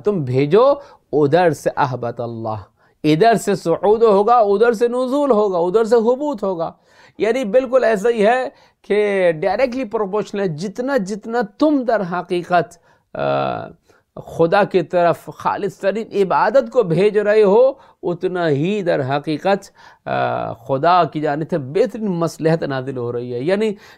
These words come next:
جتنا وزن آپ ڈالتے چلے جا رہے ہیں، اتنا وہاں سے آتا چلا جا رہا ہے،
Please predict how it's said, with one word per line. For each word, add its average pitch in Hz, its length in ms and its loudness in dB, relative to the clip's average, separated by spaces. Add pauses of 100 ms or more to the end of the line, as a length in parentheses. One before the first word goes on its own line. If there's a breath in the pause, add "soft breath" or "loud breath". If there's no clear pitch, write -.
جتنا 208 480 0
وزن 175 500 2
آپ 233 200 2
ڈالتے 190 380 0
چلے 170 260 -2
جا 165 180 2
رہے 170 140 0
ہیں، 175 80 0
اتنا 165 340 -2
وہاں 139 260 0
سے 175 300 0
آتا 127 320 -4
چلا 123 240 -8
جا 120 160 -6
رہا 120 160 -8
ہے، 113 80 -10